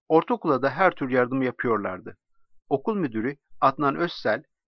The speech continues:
deneyimli bir öğretmendi. Fabrika üst yöneticileriyle iyi ilişkiler içindeydi.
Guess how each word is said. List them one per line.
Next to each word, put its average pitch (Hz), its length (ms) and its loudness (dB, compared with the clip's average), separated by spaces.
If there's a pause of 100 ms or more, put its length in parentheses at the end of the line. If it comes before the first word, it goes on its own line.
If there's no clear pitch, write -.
deneyimli 165 400 0
bir - 100 -2
öğretmendi. 113 760 0 (760)
Fabrika 196 520 2
üst 185 220 -6
yöneticileriyle 135 1080 -2 (200)
iyi 160 200 -4
ilişkiler 135 400 -4
içindeydi. 104 580 -6